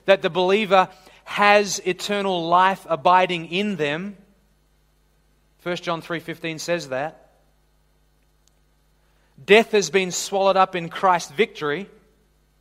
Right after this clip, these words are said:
Death has no sting. Eternal life is an abiding reality for us here and now.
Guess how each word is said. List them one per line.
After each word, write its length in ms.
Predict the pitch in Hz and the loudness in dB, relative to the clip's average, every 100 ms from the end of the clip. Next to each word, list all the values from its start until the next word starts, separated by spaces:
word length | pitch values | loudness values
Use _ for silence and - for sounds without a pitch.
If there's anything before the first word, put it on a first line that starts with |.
| _ _ _ _ _ _ _ _ _ _ | _ _ _ _ _ _ _ _ _ _
Death 240 | 139 220 220 | 0 2 4
has 280 | 196 175 143 | 2 0 -2
no 220 | 180 190 | -2 -2
sting. 720 | - - 208 208 170 202 208 _ _ _ _ _ _ _ _ _ _ _ _ _ _ _ _ _ _ _ _ _ | -6 -6 -4 -4 -6 -10 -16 _ _ _ _ _ _ _ _ _ _ _ _ _ _ _ _ _ _ _ _ _
Eternal 500 | 170 170 220 220 196 | -10 -2 0 2 4
life 320 | 190 202 196 | 6 4 4
is 120 | 196 175 | -2 -4
an 80 | |
abiding 720 | 175 143 175 185 202 202 185 | -6 2 4 6 4 0 -4
reality 640 | 170 170 170 190 208 190 175 | -4 2 4 6 4 0 -6
for 340 | - 170 143 - _ _ _ _ _ - | -4 -4 -4 -12 _ _ _ _ _ -2
us 260 | 175 170 | -2 -2
here 260 | - 185 175 | -4 -4 -4
and 120 | 151 | -4
now. 480 | 165 185 156 175 | -4 -4 -4 -6